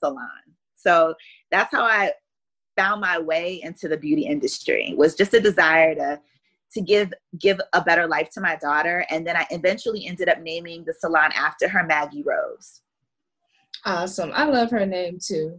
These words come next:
Speaker 2: Magnolia. I think
Speaker 1: Yeah, and
Speaker 2: that's
Speaker 1: actually her name is Magnolia Rose. I just shortened it.
Speaker 2: Yeah, I lo-, I love that, Magnolia Rose. I think that's beautiful. Well, that's interesting. So you were, you're, you're a lawyer.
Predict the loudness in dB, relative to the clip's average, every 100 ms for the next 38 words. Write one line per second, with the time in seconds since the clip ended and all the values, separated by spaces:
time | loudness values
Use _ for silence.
0 | -16 -18 -16 -14 -14 -10 -2 2 2 2
1 | -2 -2 -6 -6 -6 -4 -6 -2 -4 -2
2 | -4 -6 -4 -6 -4 -6 -8 -12 -4 0
3 | 2 2 2 0 0 -4 -8 -12 _ _
4 | _ _ -4 -4 -10 0 2 4 2 2
5 | 0 2 4 4 4 -2 -2 -6 -10 -8
6 | -8 -8 -10 -12 -12 -12 -14 -18 -14 -10
7 | -10 -12 -20 -16 -16 -16 -20 -20 -20 _
8 | 2 4 4 0 0 0 0 0 0 0
9 | 2 4 6 6 4 0 -4 _ -14 -2
10 | 2 4 4 6 4 4 0 _ _ 0
11 | 2 2 0 -4 -2 -2 -2 -2 -4 -6
12 | -8